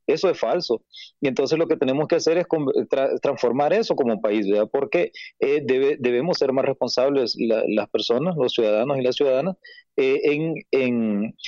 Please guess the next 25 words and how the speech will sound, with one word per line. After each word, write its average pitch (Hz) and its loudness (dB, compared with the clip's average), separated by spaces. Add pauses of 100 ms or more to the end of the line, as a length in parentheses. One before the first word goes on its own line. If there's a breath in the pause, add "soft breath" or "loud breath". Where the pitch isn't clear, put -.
(220 loud breath)
eh, 147 0
construir 160 0
ese 135 -2
futuro 160 0
que 117 -4
queremos 131 0
de, 117 0
de 107 2
este 107 -4
país. 95 -2 (320 loud breath)
Por 131 -2
lo 139 0
tanto, 175 0
eh, 139 2
la 139 0
democracia, 135 0
eh, 156 2
pues, 139 2
es, 135 0
es 151 0
un 151 0
elemento, 156 0
es 156 -2
un, 165 0
digamos, 151 0